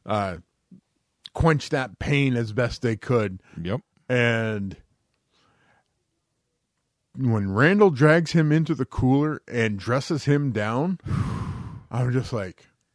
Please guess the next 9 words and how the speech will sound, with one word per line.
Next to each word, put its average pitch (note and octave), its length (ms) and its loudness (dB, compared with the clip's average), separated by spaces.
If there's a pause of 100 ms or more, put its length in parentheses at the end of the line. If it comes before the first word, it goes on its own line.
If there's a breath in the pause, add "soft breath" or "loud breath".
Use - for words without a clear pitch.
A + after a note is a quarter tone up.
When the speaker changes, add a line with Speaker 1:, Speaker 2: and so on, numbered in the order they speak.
(1200)
Speaker 1:
where F#3+ 540 2
in E3 280 0
reality C#3 840 0 (880)
has G2 260 -8
this B2 200 -2
conversation A#2+ 840 -4
actually G#2 420 -8
taken F#2 380 -10
place? - 520 -16